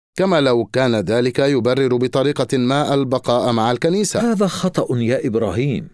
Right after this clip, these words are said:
Speaker 2: مثل هذه الحجج تشعر الناس بالذنب لبقائهم في منظمة دينية يقول لهم الروح القدس أن يغادروها.
Speaker 1: الأمر شائع يا يوسف، يتم تعليم الأعضاء أنه عندما يرون مشاكل في الكنيسة،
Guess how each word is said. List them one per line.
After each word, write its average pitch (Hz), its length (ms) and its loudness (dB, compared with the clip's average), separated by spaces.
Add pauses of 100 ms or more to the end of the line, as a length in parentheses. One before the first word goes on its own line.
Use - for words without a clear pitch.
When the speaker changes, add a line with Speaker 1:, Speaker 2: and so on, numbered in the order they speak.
(180)
Speaker 2:
مثل 156 280 0
هذه 104 460 2
الحجج 90 500 -2 (160)
تشعر 101 480 -2
الناس 107 300 -2
بالذنب 98 600 -2 (260)
لبقائهم 117 840 0
في 104 200 -2
منظمة 87 680 -2
دينية 117 640 0 (100)
يقول 151 540 2
لهم 104 280 0
الروح 135 300 0
القدس 160 540 0 (160)
أن 104 120 0
يغادروها. 76 920 -2
Speaker 1:
الأمر 127 460 2
شائع 131 420 2
يا 123 140 2
يوسف، - 720 -4
يتم 170 400 0
تعليم 170 380 2
الأعضاء 143 460 2
أنه 131 300 2
عندما 131 460 2
يرون 120 460 2
مشاكل 120 380 -2
في - 80 -10
الكنيسة، 107 640 -2